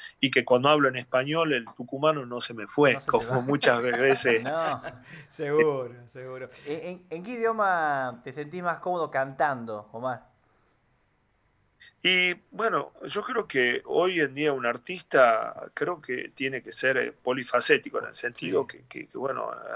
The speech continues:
Speaker 1: en los idiomas, este, yo a-, abordo, bueno, este, en español, por supuesto, porque es mi,
Speaker 3: Ujú.
Speaker 1: mi, mi lengua materna,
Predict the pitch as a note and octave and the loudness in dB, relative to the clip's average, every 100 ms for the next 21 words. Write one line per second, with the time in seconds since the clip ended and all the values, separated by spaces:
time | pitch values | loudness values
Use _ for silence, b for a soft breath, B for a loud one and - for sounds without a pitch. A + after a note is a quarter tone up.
0 | A#2 A2+ A2+ G#2+ - A#2+ D3+ F3 E3 A2+ | -8 -6 -4 -2 0 0 2 4 4 0
1 | - - B B B - A#2 - - A#2+ | -4 -12 B B B -6 -6 -6 -6 -2
2 | A#2 A2+ A#2 - A2+ A2+ _ b b _ | -2 -4 -12 -14 -16 -18 _ b b _
3 | - A#2 C3+ C3+ B2 - A#2 A#2 C#3 C#3 | -8 2 8 8 8 6 0 2 0 2
4 | C3 A2+ A2+ A#2+ A2 - A#2+ A2 - - | 2 2 -2 -6 -16 -14 -10 -10 -10 -10
5 | - - A2+ - - - - - - A2 | -8 -8 -12 -16 -20 -20 -18 -16 -14 -10
6 | A2+ - A2+ B2 E3 C3 - - D3 D3 | -8 0 0 2 0 0 -2 4 4 4
7 | - A2 A2+ B2+ C#3+ E3 A#2 A#2 A2+ - | -8 -8 -8 -10 -14 -14 -14 -14 -16 -20
8 | - A2+ A#2 _ A2 - E3 D#3+ D3+ | -10 -8 -8 _ -4 6 8 8 2